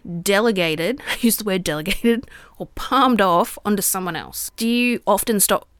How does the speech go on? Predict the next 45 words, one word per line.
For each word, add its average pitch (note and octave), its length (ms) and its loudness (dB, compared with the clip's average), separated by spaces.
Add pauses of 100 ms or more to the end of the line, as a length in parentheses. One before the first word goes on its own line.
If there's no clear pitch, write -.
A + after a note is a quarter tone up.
(120)
for - 120 -2
lunch? G#3 440 -2 (240)
Do - 80 -12
you D#3+ 40 -6
take - 260 -4
a A3+ 40 0
regular A3+ 320 -2
break? B3+ 440 -8 (200)
When F#3+ 180 -4
was G#3+ 100 -2
the A3+ 60 -2
last A#3 280 -2
time B3 220 -4
you G#3+ 80 0
did? C4 460 -4
<laughs> - 60 -12 (1040)
When G3+ 100 -2
was G#3+ 120 0
the B3+ 40 0
last A#3 160 0
time G3 120 -2
you F3+ 40 -2
took G3 120 -4
a F#3 40 -2
day F3 220 0
off? D#3+ 360 -4
When G3+ 100 0
was G#3 80 4
the A3 60 2
last G#3 120 2
time G#3+ 140 2
you G3 40 -2
took G3+ 140 -2
a F3+ 40 -4
holiday? F#3 520 2
Set - 180 -6
some C#4 200 2
goddamn A#3 520 -2
boundaries. G#3 1000 0 (220)
Set - 540 2
what A#3 260 -2
time G3+ 440 0
is E3+ 220 -8
your F#3+ 420 0
time C#4 500 -2